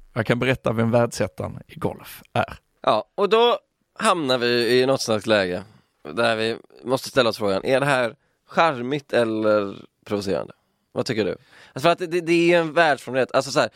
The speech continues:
Speaker 2: absolut, han är, han är ju, han är ju walesare.
Speaker 1: Mm.
Speaker 2: Eh, inte engelsman, men han ska ju ändå veta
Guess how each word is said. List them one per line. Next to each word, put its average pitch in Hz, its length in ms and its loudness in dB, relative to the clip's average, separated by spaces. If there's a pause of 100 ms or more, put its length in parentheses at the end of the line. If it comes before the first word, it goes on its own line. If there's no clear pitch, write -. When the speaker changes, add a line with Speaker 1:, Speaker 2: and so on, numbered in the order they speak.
(140)
Speaker 2:
absolut, 135 300 -4
han 143 140 0
är, 165 180 -2
han 156 120 0
är 165 220 2
ju, 156 240 2
han 151 160 0
är 165 40 2
ju 165 80 2
walesare. 123 720 0 (120)
Speaker 1:
Mm. 127 320 0 (340)
Speaker 2:
Eh, 104 500 0
inte 104 200 -2
engelsman, 92 420 -2
men 117 100 0
han 120 100 0
ska 123 100 -4
ju 123 60 2
ändå 113 160 0
veta 107 540 -2